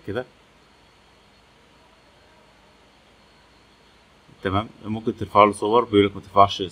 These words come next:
الصورة وأنت بتبص الناحية التانية، لا، خليك تبص للكاميرا، آه، وهكذا. آه، في موقع تاني كنت أنا رفعت عدد كبير جدًا من الصور ليا،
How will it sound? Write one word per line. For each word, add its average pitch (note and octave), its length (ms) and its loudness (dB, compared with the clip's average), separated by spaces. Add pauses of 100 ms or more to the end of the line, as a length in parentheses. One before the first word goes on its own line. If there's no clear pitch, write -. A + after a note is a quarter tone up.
(280)
الصورة F#2+ 580 -2
وأنت G2 360 -10
بتبص F#2+ 340 -6
الناحية G2+ 220 -8
التانية، G#2+ 340 -4
لا، G2 220 -2
خليك F#2+ 220 -8
تبص G2 340 -12
للكاميرا، A2 520 0 (800)
آه، - 180 -18
وهكذا. G2+ 580 -6 (760)
آه، A#2 420 -10 (120)
في C#3+ 80 4
موقع D3+ 240 2
تاني D3 220 4
كنت C3+ 200 -2
أنا C3 140 4
رفعت A#2+ 400 4
عدد A#2 220 8
كبير A2 260 -4
جدًا G#2+ 220 -4
من G2+ 80 -2
الصور G#2+ 380 0
ليا، B2 380 2